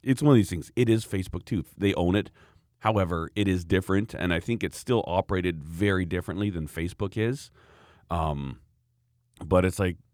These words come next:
you know what? If you're not gonna come message me where I'm at, I'm not gonna respond to you. And so I just,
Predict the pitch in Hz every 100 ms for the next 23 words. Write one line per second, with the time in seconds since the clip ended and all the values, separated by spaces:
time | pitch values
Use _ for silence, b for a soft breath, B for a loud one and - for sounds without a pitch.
0 | _ 127 143 139 135 123 120 156 160 117
1 | - 104 95 92 117 107 110 87 82 98
2 | 110 - 123 113 - 90 82 76 87 80
3 | - 80 82 78 65 60 80 85 80 -